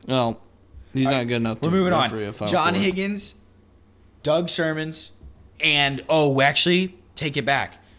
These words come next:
Speaker 2: When Mitch Lightfoot got a technical against T C U Thursday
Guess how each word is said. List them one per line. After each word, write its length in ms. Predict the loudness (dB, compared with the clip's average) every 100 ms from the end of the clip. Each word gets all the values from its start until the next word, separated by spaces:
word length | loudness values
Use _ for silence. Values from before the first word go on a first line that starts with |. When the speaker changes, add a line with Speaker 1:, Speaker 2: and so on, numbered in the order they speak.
| -16
Speaker 2:
When 180 | -10 -8
Mitch 200 | -6 -4
Lightfoot 360 | -2 -2 -6 -2
got 120 | -2
a 40 | -2
technical 800 | -6 -8 -8 -10 -8 -8 -10 -18 -12
against 320 | -8 -6 -6
T 120 | -4
C 160 | -4 -4
U 400 | -2 -2 -4 -10 -18 -20 -20 _ -20 -20 -20
Thursday 1200 | -20 -16 -6 -4 -2 -4 -6 -4 -2 -4 -6